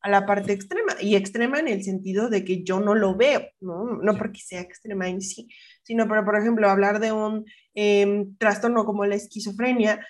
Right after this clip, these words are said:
Speaker 1: digo, bueno, yo no tengo la preparación, ¿qué voy a andar yo haciendo con una persona? No la voy a poder atender. Obviamente tiene, se tiene que derivar con un especialista, ¿no?
Speaker 2: Claro.
Speaker 1: O con una depresión mayor, que ya en algún momento me tocó una <laughs> depresión mayor y que dije, no,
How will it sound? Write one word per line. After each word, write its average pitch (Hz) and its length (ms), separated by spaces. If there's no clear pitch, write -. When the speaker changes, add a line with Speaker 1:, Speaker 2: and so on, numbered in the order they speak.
Speaker 1:
digo, 226 200
bueno, 269 240
yo 214 120
no 214 140
tengo 226 240
la 208 120
preparación, 208 760
¿qué - 80
voy 269 160
a 269 60
andar 254 260
yo 262 100
haciendo 254 380
con 254 140
una 233 260
persona? 226 560
No 240 220
la 320 100
voy 330 140
a 302 120
poder 247 160
atender. 214 460
Obviamente 277 400
tiene, 233 340
se 233 140
tiene 254 260
que 226 120
derivar 185 340
con 220 140
un 220 120
especialista, 196 720
¿no? 214 140
Speaker 2:
Claro. 156 140
Speaker 1:
O 214 40
con 240 140
una 311 180
depresión 214 560
mayor, 226 480
que 226 160
ya 208 120
en 226 100
algún 269 260
momento 254 400
me 240 120
tocó 190 480
una 226 200
<laughs> - 80
depresión 196 460
mayor 190 280
y 233 80
que 196 120
dije, 196 260
no, 247 360